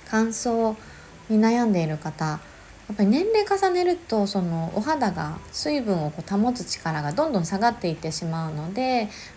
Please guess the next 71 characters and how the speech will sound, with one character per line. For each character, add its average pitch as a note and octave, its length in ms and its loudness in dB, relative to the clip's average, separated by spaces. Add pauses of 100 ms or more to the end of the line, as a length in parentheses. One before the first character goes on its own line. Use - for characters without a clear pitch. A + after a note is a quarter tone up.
昔 C4+ 280 -4
の C#4 160 -4
ス - 140 -6
キ B3+ 120 -2
ン C4 80 -2
ケ C#4 180 0
ア F#3+ 180 4 (300)
か C4+ 120 -6
ら C#4 120 0
は C4+ 220 4
や G3 60 -4
っ F3+ 40 -10
ぱ G3+ 100 0
り F3 100 0
高 A#3 240 2
保 A#3+ 120 -2
湿 G#3 200 -6
な D#3+ 100 -2
も F3+ 140 0
の C4+ 100 0
に G#3 180 2
変 F#3 120 0
え F3+ 40 0
て F3+ 140 0
い F3+ 40 2
っ F3 40 -6
た E3 140 -4
方 D#3 160 -6
が D3 80 -4
や D#3+ 60 -6
っ - 40 -12
ぱ C#4+ 80 0
り - 100 0
お - 60 -6
す E3+ 160 -2
す E3 160 -4
め D#3 200 -4
で D#3+ 120 -4
す - 140 -12
ね。 G#3+ 260 0 (420)
あ - 100 -4
の、 F3 180 -6
オ B3 100 0
イ B3+ 80 2
リ C4+ 140 0
ー - 20 4
肌 G3 280 2
っ D3 40 -6 (240)
て C#4+ 80 2
お B3 60 2
っ B3 40 0
し B3 80 -2
ゃ E4 60 2
っ D#4 40 -2
て A#3+ 120 -2
る E3+ 80 0
方 E3 260 -2
で D#3 120 -6
も、 F#3 340 2 (440)
水 C#4+ 200 0
分 C#4 220 0
量 F3 140 2
が D3 120 -4
結 F3+ 200 -4 (100)
果 D#4 160 0
足 A3 200 0
り C#4+ 100 -2
な E4+ 140 0
い F4+ 80 -2
か C#4+ 120 0
ら C#4+ 320 0